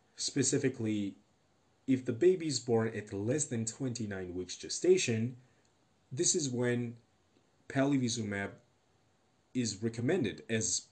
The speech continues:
bronchiolitis prophylaxis. At the same time, if the baby has significant lung or heart disease, this is when this neonate is at high risk for R S V infection, and therefore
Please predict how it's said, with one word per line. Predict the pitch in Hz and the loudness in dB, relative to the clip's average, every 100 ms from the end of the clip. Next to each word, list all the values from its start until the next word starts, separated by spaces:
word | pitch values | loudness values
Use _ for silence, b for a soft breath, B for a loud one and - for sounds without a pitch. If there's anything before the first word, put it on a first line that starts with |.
| _ _ - | _ _ -4
bronchiolitis | 120 113 113 101 98 95 - | -2 -2 -2 -2 -2 -4 -6
prophylaxis. | 92 - 92 - - - - - B B B B - | -8 -8 -10 -10 -8 -8 -10 -20 B B B B -2
At | 131 | 0
the | |
same | 127 190 220 | 4 4 2
time, | 170 131 117 117 | 2 2 2 4
if | 156 147 | 2 4
the | 190 | 2
baby | 143 117 101 82 87 95 | 6 4 4 -4 -8 0
has | 113 113 110 - - _ _ _ _ _ _ _ _ _ _ _ | 4 4 4 -2 -4 _ _ _ _ _ _ _ _ _ _ _
significant | - - 135 117 151 170 185 - 196 185 - | -4 0 0 2 0 0 -2 0 -2 -2 -6
lung | 107 101 104 127 185 185 - | -6 -4 0 2 0 -2 -4
or | 135 117 | 0 2
heart | 110 - 127 135 135 - 110 | 0 0 4 4 2 -10 -6
disease, | 104 90 123 151 104 101 - - _ 117 | -6 -2 0 2 2 0 -4 -6 _ -6
this | 113 - 165 | 0 4 4
is | 127 | 2
when | 113 127 127 127 B B B B - | 0 0 0 0 B B B B -12
this | 117 143 170 - - - | 0 4 8 6 4 0
neonate | 110 127 165 180 185 | 2 2 4 2 2
is | - 120 | 0 -2
at | 113 | 0
high | 110 135 | 2 4
risk | 131 117 113 - | 4 4 0 0
for | 110 98 95 B B B B - | -2 0 -2 B B B B 0
R | 120 123 | 4 4
S | 117 | 4
V | 113 98 | -4 -6
infection, | 90 165 170 127 117 | -2 0 0 -2 -2
and | 117 113 | -2 2
therefore | 131 151 147 123 117 117 | 8 8 6 4 4 4